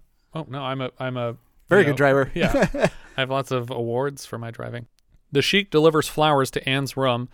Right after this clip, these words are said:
Speaker 2: and at the same time, he invites her to a party called Blitz Night, celebrating one of the Aces eloping tomorrow. I'm not sure why Anne would have any idea who the Aces are, and who is eloping? D J and his girlfriend? I mean, we've barely mentioned that girl.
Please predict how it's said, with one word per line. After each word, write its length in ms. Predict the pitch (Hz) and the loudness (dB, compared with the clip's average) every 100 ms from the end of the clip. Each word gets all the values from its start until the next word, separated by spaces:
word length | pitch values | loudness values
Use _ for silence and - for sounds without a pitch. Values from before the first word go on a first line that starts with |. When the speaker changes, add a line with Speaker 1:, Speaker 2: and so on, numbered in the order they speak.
| _ _ | _ _
Speaker 2:
and 140 | 131 135 | -2 -2
at 80 | 131 | -4
the 60 | |
same 240 | - 156 147 | -2 -2 0
time, 280 | 165 151 | 0 0
he 100 | 135 | 0
invites 360 | 135 131 151 - | -2 2 2 2
her 120 | 143 | -2
to 180 | - 131 | -2 -2
a 60 | 117 | -2
party 460 | - 180 156 147 - - - | 2 2 2 -2 -8 -20 -6
called 360 | 135 127 117 | 2 2 0
Blitz 320 | - 196 - 139 | -2 0 -2 -2
Night, 320 | 123 143 - | 0 -2 -4
celebrating 680 | - 143 143 147 143 131 | -2 -2 2 2 0 -2
one 100 | 123 | -2
of 80 | 147 | -2
the 160 | 139 143 | -2 -2
Aces 360 | 147 - 131 - | -2 -2 -6 -4
eloping 440 | 127 139 170 117 110 | -4 -4 -4 -6 -8
tomorrow. 460 | 113 107 104 120 _ _ _ - | -10 -10 -10 -12 _ _ _ -6
I'm 80 | |
not 140 | 160 170 | -4 -2
sure 140 | 175 | 0
why 200 | 156 151 | 2 2
Anne 340 | 143 147 151 135 | 2 0 2 0
would 100 | 127 | 2
have 180 | 127 127 | 2 2
any 200 | 139 139 | -4 -4
idea 300 | 127 139 135 | -4 -2 -2
who 100 | 131 | -2
the 160 | 127 - | -4 -2
Aces 360 | 143 147 123 113 | -2 -2 -6 -6
are, 280 | 104 113 _ _ _ - | -8 -10 _ _ _ -2
and 160 | 151 156 | -2 0
who 140 | 220 | 0
is 120 | 214 | 0
eloping? 480 | - 180 208 110 - - - - - - - - | 0 -2 0 0 -2 -8 -14 -16 -18 -18 -16 -2
D 160 | 165 | 0
J 240 | 160 175 170 | 2 0 0
and 100 | 143 | 0
his 160 | 160 156 | -2 -2
girlfriend? 480 | 170 175 170 180 | -2 0 -2 -6
I 60 | 147 | -2
mean, 160 | 151 147 | 0 0
we've 200 | 143 123 | 0 4
barely 320 | 151 170 143 | 4 4 0
mentioned 360 | 135 151 131 123 | 0 -2 -2 -2
that 140 | 123 | -2
girl. 460 | 135 131 107 110 | -2 0 -2 -6